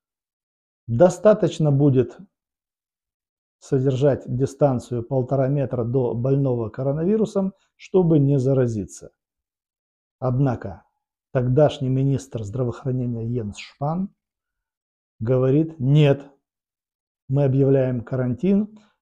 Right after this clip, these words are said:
мы объявляем жестокую дистанцию, мы объявляем то, мы объявляем это, люди обязаны быть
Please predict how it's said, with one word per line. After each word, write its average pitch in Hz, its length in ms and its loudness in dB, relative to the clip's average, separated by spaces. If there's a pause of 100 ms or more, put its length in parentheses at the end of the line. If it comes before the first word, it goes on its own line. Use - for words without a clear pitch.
(120)
мы 135 160 -2
объявляем 135 600 0
жестокую 135 840 2
дистанцию, 175 800 0
мы 147 140 2
объявляем 131 720 -2
то, 143 200 2
мы 131 140 -2
объявляем 120 580 -4
это, 180 320 -2
люди 151 380 2
обязаны 143 760 -2
быть 131 240 -4